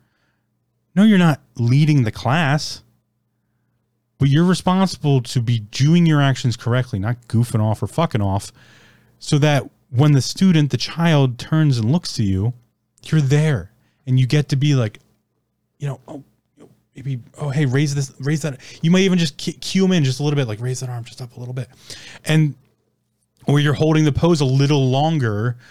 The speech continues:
or the move a little longer. So the people who are just kinda trying to figure it out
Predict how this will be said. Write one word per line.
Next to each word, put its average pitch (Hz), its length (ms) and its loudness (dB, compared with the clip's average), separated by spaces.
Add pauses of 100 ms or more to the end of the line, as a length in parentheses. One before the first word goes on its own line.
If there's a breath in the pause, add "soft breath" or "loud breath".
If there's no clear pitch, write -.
(280 loud breath)
or 123 120 0
the 120 80 2
move 135 200 4
a 131 40 2
little 127 300 2
longer. 139 360 2
So 123 240 -2
the 110 100 -2
people 131 280 -2
who 127 100 0
are 120 120 2
just 120 220 -4
kinda 127 260 0
trying 131 200 0
to 113 40 0
figure 117 340 -2
it 117 80 2
out 143 200 0